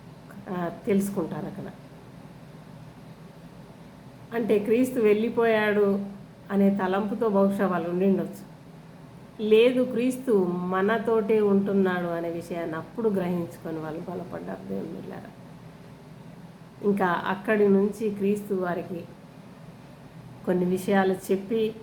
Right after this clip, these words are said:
వారిని బలపరిచి ఆరోహణం అవడం జరుగుతుంది. ఇక్కడ ఇదే ఇరవై ఒకటవ అధ్యాయంలో యోహానును,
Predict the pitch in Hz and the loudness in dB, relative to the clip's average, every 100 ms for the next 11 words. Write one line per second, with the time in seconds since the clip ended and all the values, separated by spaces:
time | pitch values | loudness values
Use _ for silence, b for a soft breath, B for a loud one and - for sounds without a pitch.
0 | - 170 170 170 165 180 208 202 214 202 | -12 -8 -6 -6 -2 0 2 2 0 -2
1 | - 302 370 - - - - - - - | -4 -4 -6 -12 -20 -20 -20 -20 -20 -20
2 | - - - - - - - - 190 185 | -20 -20 -20 -20 -20 -20 -20 -10 -4 -2
3 | 185 190 175 160 160 160 165 165 165 - | 0 -2 -2 -4 -6 -6 -8 -8 -8 -10
4 | 156 156 - B B B - 185 208 196 | -10 -10 -14 B B B -8 -4 2 4
5 | 190 214 247 233 240 233 233 226 208 196 | 6 6 4 4 2 0 0 2 2 2
6 | 202 190 185 180 170 185 202 233 240 208 | 4 4 2 -2 -4 -2 -2 0 0 2
7 | 196 170 | 2 0